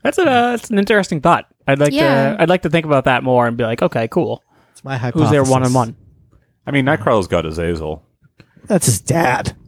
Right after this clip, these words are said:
Speaker 3: <laughs>
Speaker 4: I mean, everyone's dad's their villain.
Speaker 3: Exactly. Tell me about it, brother.
Speaker 1: But, you
Speaker 3: Uh,
Speaker 1: know, you got your Spi-, you know, I mean, Spider-Man's got obviously a huge rogues gallery, but, you know,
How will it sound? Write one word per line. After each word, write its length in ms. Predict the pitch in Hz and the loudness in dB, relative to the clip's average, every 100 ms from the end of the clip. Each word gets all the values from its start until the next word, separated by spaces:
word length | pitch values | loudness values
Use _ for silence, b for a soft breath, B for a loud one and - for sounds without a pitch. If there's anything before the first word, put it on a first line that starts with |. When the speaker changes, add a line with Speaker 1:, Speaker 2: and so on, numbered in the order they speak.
| - - | -14 -4
Speaker 3:
<laughs> 180 | 202 - | -4 -2
Speaker 4:
I 100 | 143 | -2
mean, 140 | 95 | 0
everyone's 440 | 92 110 90 73 | 2 2 0 -2
dad's 380 | 311 143 87 73 | 0 0 0 -6
their 100 | 65 | -12
villain. 360 | 67 85 76 69 _ _ | -14 -14 -14 -18 _ _
Speaker 3:
Exactly. 760 | 127 120 135 143 147 - - - _ _ _ _ - | -8 0 2 4 2 -4 -14 -20 _ _ _ _ -16
Tell 140 | 139 | -8
me 140 | 123 | -4
about 300 | 104 98 95 | -4 -4 -6
it, 100 | 92 | -8
brother. 360 | - 95 95 101 - B B B B | -10 -10 -10 -12 -16 B B B B
Speaker 1:
But, 120 | - | 0
you 60 | 247 | 2
Speaker 3:
Uh, 40 | |
Speaker 1:
know, 60 | 180 | 2
you 140 | 160 | 2
got 140 | 170 165 | 2 0
your 80 | 131 | -2
Spi-, 200 | 165 - | -2 0
you 80 | 135 | 0
know, 40 | |
I 40 | 117 | 0
mean, 80 | |
Spider-Man's 400 | 113 123 120 113 | -2 -2 -2 -2
got 140 | 123 110 | 0 -2
obviously 240 | 110 127 | -4 -8
a 20 | 120 | -4
huge 260 | 131 120 | -4 -4
rogues 240 | 127 127 127 | -2 -2 -4
gallery, 280 | 110 113 | -6 -8
but, 240 | 113 113 - | -8 -8 -10
you 60 | |
know, 180 | 113 120 | -12 -12